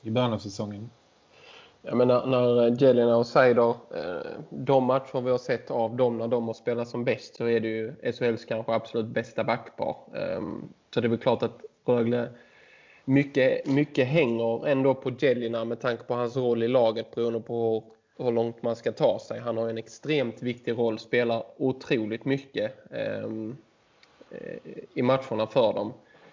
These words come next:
Speaker 2: Eh, men som du säger, Hjelm, det har ju varit tendenser i, i flera matcher. Vi har pratat om det i tidigare avsnitt, att han har sett spilt energi på lite fel saker.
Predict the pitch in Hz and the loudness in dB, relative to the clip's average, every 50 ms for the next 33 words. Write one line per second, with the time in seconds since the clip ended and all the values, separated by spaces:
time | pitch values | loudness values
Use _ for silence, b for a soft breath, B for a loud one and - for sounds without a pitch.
0 | b b - 107 101 101 107 101 90 87 117 123 131 123 117 117 117 120 120 - | b b -10 -8 -8 -8 -8 -10 -8 -4 2 2 4 4 4 2 0 -4 -6 -10
1 | - _ _ - - 139 127 127 127 123 - 143 127 120 113 110 113 113 113 113 | -16 _ _ -6 -4 -2 0 0 -2 0 2 2 4 4 2 2 0 0 -2 -2
2 | 113 110 - - - 117 120 113 120 123 120 117 117 117 131 123 117 - - - | -4 -8 -12 -12 -6 -4 -4 0 0 0 2 2 2 0 0 0 -2 -4 -14 -20
3 | _ _ 131 123 127 147 143 123 120 117 - 127 120 117 117 117 - 120 120 117 | _ _ -6 -2 2 2 2 2 2 -2 -4 -2 -2 0 -2 -2 -2 -4 -6 -4
4 | - 143 127 120 113 113 123 131 127 - - - 123 131 127 127 120 117 101 - | 0 2 2 2 2 0 -2 -2 -4 -4 -6 -6 -4 -2 -2 -2 -2 -2 -2 0
5 | - 127 123 127 - 131 120 120 120 117 120 127 123 123 117 117 110 117 131 139 | 0 0 0 2 0 0 0 0 -2 -2 0 0 2 2 2 2 4 4 4 4
6 | 135 - 135 - - 113 - - 113 113 113 117 120 - - - - 127 - - | 4 0 -6 -4 -4 -6 -4 -6 -6 -6 -6 -6 -8 -10 -8 -2 -2 -2 -2 -4
7 | - _ _ _ _ _ - - - - 156 143 123 113 - - - 139 135 131 | -14 _ _ _ _ _ -20 -6 2 4 4 4 4 0 -6 0 0 2 4 4
8 | 131 131 - 151 131 123 - - - 131 127 143 143 143 143 - - - - 175 | 2 4 2 2 2 2 -2 -2 0 2 2 2 0 -2 -8 -16 -18 -4 0 0
9 | 147 120 117 117 120 - - - - 139 127 139 160 165 - - - - 101 110 | 2 2 2 0 -2 -6 -8 0 4 4 6 4 4 0 -6 -12 -8 -4 -4 -4